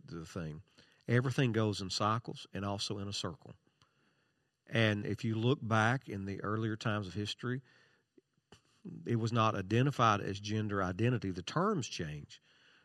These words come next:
but the sin is the same. In the days of Noah, those sins were very, very active there.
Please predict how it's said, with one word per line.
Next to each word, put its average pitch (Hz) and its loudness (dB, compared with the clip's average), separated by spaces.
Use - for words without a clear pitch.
but 104 0
the 104 -4
sin 151 2
is 92 -2
the 90 -6
same. 90 -4
In 110 2
the 107 2
days 120 6
of 101 -2
Noah, 110 0
those 101 -2
sins 110 0
were 95 -6
very, 92 0
very 92 -2
active 90 -4
there. 80 -6